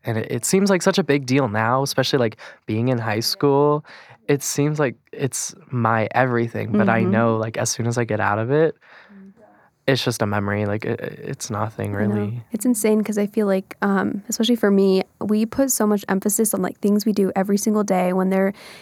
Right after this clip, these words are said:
Speaker 3: is really this big picture <laughs> on, like, who we are in, like, one moment in high school or just your high school experience or being a sixteen-year-old doesn't define you.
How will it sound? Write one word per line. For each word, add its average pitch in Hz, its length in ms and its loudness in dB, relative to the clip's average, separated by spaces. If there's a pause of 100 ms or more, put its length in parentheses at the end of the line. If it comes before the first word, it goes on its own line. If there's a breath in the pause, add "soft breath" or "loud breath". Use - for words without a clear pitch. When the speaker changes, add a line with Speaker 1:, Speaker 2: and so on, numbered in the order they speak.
(140)
Speaker 3:
is 202 160 2
really 208 260 6
this 208 220 0 (160)
big 196 300 2
picture 196 560 0
<laughs> - 40 0
on, 190 200 0
like, 185 260 2 (260 loud breath)
who 269 160 6
we 262 200 6
are 214 240 6
in, 196 100 2
like, 196 220 0
one 202 360 4
moment 190 540 2 (160)
in 202 140 2
high 190 240 2
school 190 320 0
or 233 120 4
just 262 220 2
your 330 100 4
high 214 200 4
school 214 180 2
experience 190 420 2
or 202 40 2
being 185 240 2
a 190 40 4
sixteen-year-old 208 840 0
doesn't 196 340 0
define 208 420 -6
you. - 280 -6